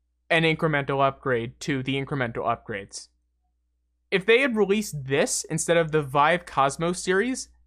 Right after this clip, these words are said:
I guarantee you this would have been considered, like, you know,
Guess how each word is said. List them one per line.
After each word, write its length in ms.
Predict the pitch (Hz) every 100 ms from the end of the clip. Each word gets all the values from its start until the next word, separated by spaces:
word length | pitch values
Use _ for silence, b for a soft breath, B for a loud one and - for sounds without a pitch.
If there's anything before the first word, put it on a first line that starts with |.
| _
I 140 | 185 180
guarantee 500 | 135 170 185 180 185
you 200 | 175 156
this 220 | 147 143
would 100 | 156
have 120 | 143
been 280 | 147 143 135
considered, 560 | 147 131 139 131 127 - - 143 -
like, 300 | 139 123 -
you 180 | - 170
know, 240 | 165 151